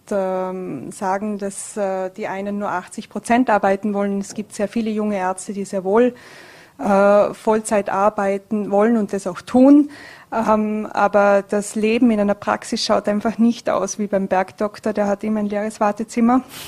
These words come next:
und kümmert sich eine komplette Folge um einen Patienten. Ja? Ähm, es ist im Moment einfach so, dass, ähm, sehr viele Patienten auf einen Arzt, äh, zukommen und man natürlich die Arbeit ja auch gerne macht.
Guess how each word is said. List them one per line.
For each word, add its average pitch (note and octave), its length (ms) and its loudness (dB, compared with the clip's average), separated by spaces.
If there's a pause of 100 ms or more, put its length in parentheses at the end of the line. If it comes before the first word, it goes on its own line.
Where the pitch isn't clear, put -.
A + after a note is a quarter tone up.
(540)
und A3 140 2
kümmert A3 340 2
sich A3 200 -6
eine G#3 460 0
komplette G#3+ 540 -6
Folge G#3 460 0
um G#3 160 -4
einen G#3+ 300 0
Patienten. A3+ 800 2 (160)
Ja? A3+ 200 2 (640)
Ähm, G#3 580 2
es A3 180 -6
ist - 320 -4 (160)
im A3 120 0
Moment G#3+ 380 2
einfach A3 240 -2
so, A#3 400 4 (120)
dass, - 380 0
ähm, G3 800 0 (1500)
sehr G#3+ 280 2
viele A#3+ 260 2
Patienten G#3+ 560 -2
auf G3 140 -2
einen G3+ 280 -2
Arzt, F#3+ 440 -6
äh, F#3+ 480 0
zukommen A3+ 640 -2
und G#3 120 -4
man G#3 140 0
natürlich G#3 400 -2
die G#3 100 -6
Arbeit G3+ 360 -2
ja G3 100 0
auch - 160 -8
gerne G3+ 320 2
macht. E3 380 -6